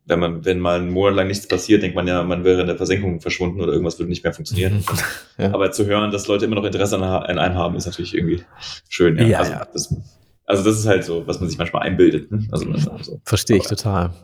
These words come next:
Speaker 2: total. Hab ich ständig. Ähm, gehört wahrscheinlich einfach, da muss man sich, gewöhnt man sich dran.
Speaker 1: Ja.
Speaker 2: Ähm, aber was du meintest, äh, fand ich interessant, dass das organisch, ähm, kam. Und das
Speaker 1: Ja.
Speaker 2: war, äh, da,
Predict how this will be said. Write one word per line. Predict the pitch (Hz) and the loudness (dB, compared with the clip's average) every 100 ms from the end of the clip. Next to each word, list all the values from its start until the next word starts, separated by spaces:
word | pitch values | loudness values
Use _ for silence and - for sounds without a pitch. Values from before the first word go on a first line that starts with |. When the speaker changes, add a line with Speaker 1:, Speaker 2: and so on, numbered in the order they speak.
| - | -6
Speaker 2:
total. | - 127 120 92 - - | -2 0 2 0 -4 -6
Hab | 95 | -4
ich | - | -2
ständig. | - 90 82 - - - | 0 2 0 -8 -8 0
Ähm, | 95 87 | 0 0
gehört | 90 92 101 | 0 2 0
wahrscheinlich | 101 104 95 92 - _ | -2 0 -2 -2 -12 _
einfach, | 98 - 92 | -2 0 -4
da | - 95 | -2 0
muss | 95 | 2
man | 95 | 0
sich, | 90 90 - | -2 -6 -4
gewöhnt | 92 98 | 0 2
man | 95 | 2
sich | 87 - | -2 -2
dran. | 87 110 - - - - | -2 -2 -2 -6 -6 -2
Speaker 1:
Ja. | 107 98 90 | 2 4 4
Speaker 2:
Ähm, | 87 | 0
aber | - 95 90 | -2 0 0
was | 90 | -2
du | 101 | -2
meintest, | 95 117 - - - | 0 0 -2 -8 -8
äh, | 110 104 - - | 0 0 0 -2
fand | 113 110 | 0 0
ich | |
interessant, | 107 110 113 107 - | 0 -2 -2 -2 -4
dass | - 98 | -4 -2
das | - 101 | -2 -4
organisch, | 98 95 98 127 147 - - - - - - | -2 0 0 0 -2 -4 -10 -16 -16 -16 -2
ähm, | 110 107 104 104 101 101 | 2 4 2 -2 -6 -6
kam. | - 127 220 - - - - _ | -2 -2 -2 -8 -12 -12 -14 _
Und | 151 156 | 4 6
das | 165 131 | 4 2
Speaker 1:
Ja. | |
Speaker 2:
war, | 120 127 139 139 - | 2 4 2 -2 -4
äh, | 110 - | -4 -2
da, | 107 | 0